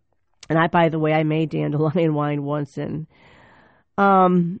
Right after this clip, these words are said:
it made for a better salad <laughs> dressing than a wine. I had just ended up using it as a salad dressing. But the dandelion is useful and is also used for pollination.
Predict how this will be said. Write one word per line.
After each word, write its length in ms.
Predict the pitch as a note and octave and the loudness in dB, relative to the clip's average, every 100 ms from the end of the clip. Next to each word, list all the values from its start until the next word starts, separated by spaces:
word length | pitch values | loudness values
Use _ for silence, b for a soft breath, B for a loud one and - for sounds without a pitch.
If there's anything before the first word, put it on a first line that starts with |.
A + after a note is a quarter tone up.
| - | -6
it 120 | F#3 | -2
made 240 | F#3 F3+ E3+ | 2 2 0
for 200 | E3+ D#3+ | -2 -2
a 60 | |
better 260 | D3+ D#3 D3+ | 0 -2 -2
salad 440 | - D#3+ D#3+ D#3 | -4 -4 -2 -4
<laughs> 0 | |
dressing 520 | - A#3 - - B3+ - F#4+ - - | -2 -4 -2 -2 -2 0 0 2 0
than 160 | A#3 F#3 | 2 0
a 80 | D#3+ | 0
wine. 400 | F3+ G3 G3 F#3+ | -2 -2 0 2
I 160 | F3 | 2
had 120 | F#3+ | 2
just 220 | F#3 B3 - | -2 -8 -2
ended 280 | E3+ F3 F3 | 0 0 -4
up 120 | F3 | -6
using 380 | E3+ E3+ E3 D#3 | -4 -4 -4 -4
it 160 | D3+ b b b b b b b - | -6 b b b b b b b -2
as 300 | D#3+ D#3 - | 0 0 -2
a 80 | |
salad 460 | - - D3+ D3 D3+ | -8 -4 -2 0 -4
dressing. 600 | E3+ - D3 - - D3 | -6 -6 -8 -6 -6 -2
But 320 | F3 E3 - _ _ _ _ _ | 0 0 -4 _ _ _ _ _
the 100 | F#4 | 0
dandelion 640 | F#4+ G#4 B4 G4+ B3+ G#3+ | 4 4 2 2 4 2
is 240 | - F3+ E3 | 2 0 2
useful 320 | E3 - D#3 | -2 -2 -4
and 80 | D#3+ | -4
is 100 | F3+ | -2
also 360 | - E4+ - | -2 -2 0
used 680 | C#4+ G3 F3 D#3+ D#3+ - - _ _ | -2 2 2 2 0 -4 -18 _ _
for 160 | - E3+ | -4 -4
pollination. 800 | - E3+ D#3 D3+ G3+ - F3 | -2 -2 -2 -2 -4 -6 -12